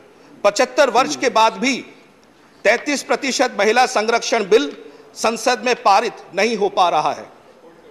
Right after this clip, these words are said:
आज मैं केवल सरकार से नहीं, संसद के हर सांसद और उनके संसदीय पार्टियों से विनम्र अनुरोध करता हूं कि हम सब एकजुट होकर महिला संरक्षण बिल को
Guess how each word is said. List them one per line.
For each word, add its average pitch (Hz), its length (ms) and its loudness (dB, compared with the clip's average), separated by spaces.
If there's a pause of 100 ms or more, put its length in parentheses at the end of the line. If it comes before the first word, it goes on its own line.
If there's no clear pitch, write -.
(1040)
आज 247 320 6
मैं 277 140 0
केवल 277 300 2
सरकार 269 420 0
से 269 140 -4
नहीं, 240 260 -4 (800)
संसद 269 480 0
के 285 100 0
हर 262 220 2
सांसद 247 560 -2 (600)
और 240 200 6
उनके 277 360 0
संसदीय 247 520 0 (100)
पार्टियों 240 360 2
से 240 160 0
विनम्र 254 380 0
अनुरोध 247 420 2
करता 214 260 0
हूं 208 200 -2 (880)
कि 254 100 4
हम 277 220 2
सब 302 300 0
एकजुट 247 400 -4
होकर 254 300 2
महिला 247 300 0
संरक्षण 247 540 -4
बिल 226 200 0
को 254 180 2